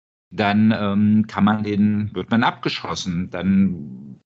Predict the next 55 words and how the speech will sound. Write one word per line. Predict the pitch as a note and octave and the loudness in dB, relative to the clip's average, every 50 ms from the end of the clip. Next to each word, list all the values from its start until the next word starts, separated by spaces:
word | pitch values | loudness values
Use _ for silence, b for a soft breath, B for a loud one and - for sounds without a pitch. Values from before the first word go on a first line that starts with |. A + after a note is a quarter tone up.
| _ | _
wenn | - G#2 | -2 0
man | A#2+ B2+ B2+ B2 A#2+ A2 | 0 2 2 0 -2 -4
so | - - A2 A2+ | -4 -4 -4 -2
langsam | G#2 G#2 G2 F#2 A2+ D3+ F#3 F#3 E3 C#3 C3 | -2 0 0 2 2 2 2 2 0 -2 -4
sich | C3 - C#3+ | -4 -4 -2
an | B2 | 0
die | B2 A2+ | 0 0
Steuerung | - - A2 G#2+ C#3 E3+ E3+ G#2+ G2 F#2+ F2 | 0 0 2 2 2 2 2 4 4 4 4
gewöhnt | F2+ D#2 E2 E2 D#2 E2+ | 2 0 -4 -4 -4 -6
hat, | E2 - | -6 -6
weil | D#2+ D#2+ | -6 -4
man | E2 E2 D#2 | -4 -4 -4
sehr | - E2 E2 | -4 -4 -2
ehrgeizig | - B2+ - - G2 F2+ E2+ - F#2+ - - | -2 -4 -4 -2 -4 -4 -4 -6 -10 -12 -12
ist | - F#2+ - | -12 -12 -12
und | - E2+ - | -12 -12 -10
eben | F#2 F2 D#2 F#2 G#2 | -10 -2 2 4 6
nicht | B2+ D#3+ - - | 6 4 2 0
diese | C#3+ A#2+ G2+ F#2 | 0 0 0 -2
Szene | - G2+ F#2 F#2 F#2 | -2 -2 0 0 0
überspringen | - E2 F2+ - - - F#2 F#2+ G2 G2+ | -2 -4 -6 -8 -6 -6 0 2 4 4
möchte | G2 G#2 A2+ - - G#2 | 4 2 0 -2 -4 -6
und | E2+ E2 | -6 -6
es | E2+ - - | -8 -10 -4
immer | - G#2+ A2+ B2 B2 A2+ G#2+ G#2+ G2 | 0 2 2 4 4 4 2 2 0
und | - D#2+ D#2+ - | -2 -4 -8 -4
immer | - G2+ G2 F#2 F#2 G2+ | 2 4 4 4 4 2
wieder | C#3+ D3+ D#3+ | 0 -2 0
macht, | C#3 C3 B2+ C3 - _ _ _ _ _ _ _ | -2 -2 -2 -4 -8 _ _ _ _ _ _ _
schafft | - - G2+ - - | -6 -6 -6 -4 0
man | - G#2+ G2+ | 2 2 2
es, | G2 G2 - | 2 2 -2
diesen | - A2 G2 A2+ G#2+ | -4 -2 2 2 4
Berg | G#2+ G2 G2+ G#2+ A2 | 4 2 2 0 -2
nach | B2 A#2 | -4 -2
unten | A#2 A2+ D3 E3+ - F3+ D3 | 0 0 0 2 2 2 0
zu | - - - | 0 -2 -6
kommen. | - - F2 D#2+ D#2 D2+ | -4 -4 -4 -4 -4 -4
Dann | C#2+ D#2+ E2+ E2 - - | -4 -4 -4 -4 -4 -8
hat | - - | -2 2
man | A2 A2 | 4 4
die | G#2+ G2+ | 6 6
Möglichkeit, | F#2+ G#2+ A#2 A2+ A2+ - C3 - - A#2 A2 A2 | 6 4 4 2 0 -6 -12 -10 -8 -8 -6 -4
nach | A2+ G#2+ G#2 - | -2 -4 -2 -2
rechts | A2 B2+ - - - C3 | -4 -6 -6 -8 -12 -6
oder | A#2+ A#2 A#2 | -4 -2 0
links | A#2 C#3+ F3+ G#3 G#3 F#3+ - | 2 4 6 6 6 4 2
zu | - - - - - A2 G#2 F#2 F#2 F2 F2 F2 E2+ | -4 -10 -10 -8 -4 -2 -2 -2 -2 -2 -4 -6 -8
fahren. | E2+ - - G2+ F2 E2 E2 E2+ E2+ F2 E2+ | -10 -4 0 2 2 4 2 2 0 0 0
Wär-, | G2 F#2+ F#2 E2+ | 0 -2 -2 0
während | G#2+ A2 A#2+ B2 B2 - | 0 0 0 0 -2 -2
man | A#2+ A2 A2 | -2 0 0
da | G#2+ G2 F#2 - | 0 0 0 -2
noch | A2+ B2 C3+ C3 - | -2 -2 -6 -8 -6
überlegt, | - B3 G3+ G#2+ G2 F#2 F2+ D#2+ E2+ F2 A#2 E3 F3 - - - - | -8 -4 -2 0 0 0 0 0 0 0 0 0 -2 -6 -12 -20 -20